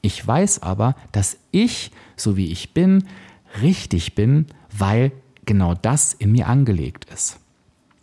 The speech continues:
Und natürlich kann es sein, dass wir uns das eine oder andere Lebensmotiv anders ausgeprägt wünschen, ne? Ich würde mir natürlich auch wünschen, dass ich eine riesige sportliche,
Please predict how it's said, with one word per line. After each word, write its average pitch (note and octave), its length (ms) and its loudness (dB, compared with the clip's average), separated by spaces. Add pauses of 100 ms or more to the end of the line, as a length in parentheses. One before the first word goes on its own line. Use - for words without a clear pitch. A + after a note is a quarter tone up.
(280)
Und B2+ 60 2
natürlich F#3+ 500 0
kann A#2+ 220 2
es A2 160 0
sein, G#2 400 2 (260)
dass G#2+ 220 -2
wir A#2 120 2
uns G#2+ 180 2
das - 180 0
eine A#2 340 0
oder G#2 220 0
andere G#2+ 240 2
Lebensmotiv G#2+ 640 2
anders A2 340 0
ausgeprägt F2 640 -2
wünschen, E2 380 -4
ne? C#3+ 180 -2
Ich - 160 -4
würde E2+ 160 -4
mir E2+ 60 2
natürlich F2+ 400 2
auch E3+ 180 0
wünschen, G#2+ 300 2
dass G2 100 2
ich G#2 140 0
eine G2+ 180 2
riesige D3 560 2
sportliche, B2+ 760 0